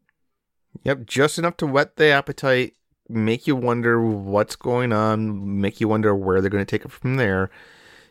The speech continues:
uh, and, uh, enough for you to have s-, uh, a little bit of fun speculating.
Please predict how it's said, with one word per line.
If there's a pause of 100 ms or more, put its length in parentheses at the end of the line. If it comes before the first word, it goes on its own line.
(260)
uh,
and,
uh,
enough
for
you
to
have
s-, (120)
uh,
a
little
bit
of
fun
speculating.